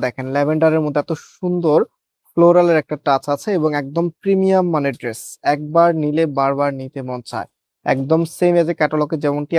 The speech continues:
আছে তেমনটি কিন্তু আপনারা দেখতে পাচ্ছেন। So, এখন আমি একটু ড্রেসটা আপনাদেরকে দেখিয়ে দিচ্ছি, ড্রেসটা কতটা ইউনিক। এত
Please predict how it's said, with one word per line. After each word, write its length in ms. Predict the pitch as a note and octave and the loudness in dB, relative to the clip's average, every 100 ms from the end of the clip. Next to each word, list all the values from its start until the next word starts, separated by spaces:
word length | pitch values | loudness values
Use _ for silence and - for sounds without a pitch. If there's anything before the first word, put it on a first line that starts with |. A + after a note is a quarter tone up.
| D3 | 0
আছে 160 | - - | 0 -4
তেমনটি 340 | C#3 C#3 C#3+ D#3 D3 | -2 -2 -4 -4 -4
কিন্তু 140 | D3+ C#3+ | -2 -4
আপনারা 200 | C3 C3+ B2+ | -2 -4 -6
দেখতে 180 | C3+ C#3 | -4 -2
পাচ্ছেন। 260 | C#3 - A3+ - | -2 -2 -8 -6
So, 120 | - C#3 D3+ | -4 0 0
এখন 160 | C3 - D#3+ | -2 -4 -2
আমি 100 | D#3+ | -2
একটু 120 | D#3 D#3+ C#3+ | -2 -4 -2
ড্রেসটা 360 | D3+ D#3 - F3 | 2 0 2 0
আপনাদেরকে 360 | D3+ D3+ C#3+ D#3 C3+ | 0 -2 -4 -4 -6
দেখিয়ে 280 | B2+ - D3 | -6 -8 -6
দিচ্ছি, 260 | C3+ - C4 D#4 _ _ _ _ - - D3+ | -6 -8 -8 -8 _ _ _ _ -20 -10 -2
ড্রেসটা 300 | D3+ - F3 - | -2 2 0 0
কতটা 300 | D#3+ F3+ F3+ D#3+ | -4 0 2 4
ইউনিক। 340 | C#3+ C#3+ B2 _ - - _ - | 2 0 -4 _ -20 -20 _ -10
এত 100 | D3 | -6